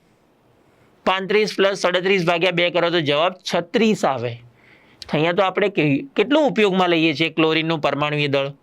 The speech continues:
પાંત્રીસ પોઇન્ટ પાંચ. એનો મતલબ તો એવો થયો કે ડાયરેક્ટ એવું નક્કી છે નહીં કે જેટલા સમસ્થાનિકો એના પરમાણ્વીય દળનો સરવાળો કરો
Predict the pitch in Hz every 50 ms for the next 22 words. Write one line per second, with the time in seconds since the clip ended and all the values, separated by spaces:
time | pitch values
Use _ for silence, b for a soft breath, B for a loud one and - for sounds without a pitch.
0 | b b b b b b b b b b b b _ - 165 151 156 160 151 -
1 | 190 220 196 - - - 185 180 175 170 170 - - 139 117 117 - - - -
2 | - _ _ b b b b b b b b b - - 180 185 208 247 262 247
3 | 208 202 185 226 233 247 247 240 - 311 254 240 240 254 269 269 208 254 240 233
4 | 240 233 233 285 233 202 180 170 170 180 208 240 214 226 233 233 240 233 220 214
5 | 214 - - 247 247 226 185 - - 208 208 220 220 226 226 226 226 b b b
6 | b b b b b _ - 170 214 254 277 226 262 254 196 165 202 202 220 240
7 | 233 233 220 - 233 240 226 - - 226 220 226 233 233 214 269 262 262 254 254
8 | 240 214 240 226 214 214 226 226 226 226 226 226 226 233 214 190 214 220 220 214
9 | 214 220 226 226 208 - 240 214 233 262 285 285 277 269 254 262 247 226 233 233
10 | 233 220 185 190